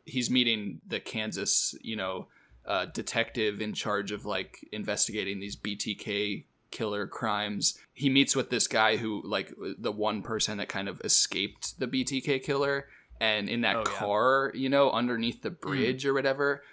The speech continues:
Speaker 1: just the, the sound design and, like, the shot sequencing and the way we're, like, we're trying to, like, sneak a peek of the guy's face because apparently he had taken three shots, uh,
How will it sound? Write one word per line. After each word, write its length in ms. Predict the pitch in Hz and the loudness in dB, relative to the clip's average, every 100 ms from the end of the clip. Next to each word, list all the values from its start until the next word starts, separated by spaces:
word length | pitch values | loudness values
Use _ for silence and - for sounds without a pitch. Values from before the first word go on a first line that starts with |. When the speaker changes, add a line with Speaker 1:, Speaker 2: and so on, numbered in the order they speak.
| _ | _
Speaker 1:
just 260 | 143 147 - | 4 4 6
the, 280 | 170 123 107 | 6 6 2
the 120 | 117 | 0
sound 520 | - - 113 98 127 143 | 4 6 6 4 2 2
design 540 | 147 147 139 156 156 | 2 4 4 4 2
and, 140 | 131 117 | 2 4
like, 220 | 110 - | 2 0
the 100 | 104 | -2
shot 380 | - 117 110 - | 0 2 2 4
sequencing 720 | - 135 139 139 - 147 147 | 4 4 0 0 2 0 2
and 160 | 123 113 | 2 2
the 60 | |
way 500 | 110 110 117 120 113 - - - | 0 4 4 4 2 -4 -18 -4
we're, 140 | 120 | 0
like, 260 | 110 101 - _ _ - 269 | 2 0 -2 _ _ -12 -4
we're 140 | 110 | -4
trying 340 | - 127 120 | -2 -2 0
to, 80 | 127 | 2
like, 180 | 110 104 | 2 2
sneak 340 | - 123 123 | 4 4 2
a 60 | 113 | -2
peek 320 | - 120 120 | -4 -2 -2
of 60 | 113 | -2
the 80 | 110 | 0
guy's 240 | 110 107 | 0 -2
face 480 | - - 104 120 - | -4 -2 0 2 0
because 280 | 107 120 110 | 0 -4 -4
apparently 400 | - 113 110 107 | -4 -4 -2 -2
he 40 | |
had 160 | 101 - | -2 -2
taken 340 | 110 117 107 | -4 -2 -6
three 320 | - 120 110 | -4 -4 -2
shots, 640 | 104 - 104 110 - - - | 0 2 4 2 2 0 0
uh, 300 | 104 98 | -2 -2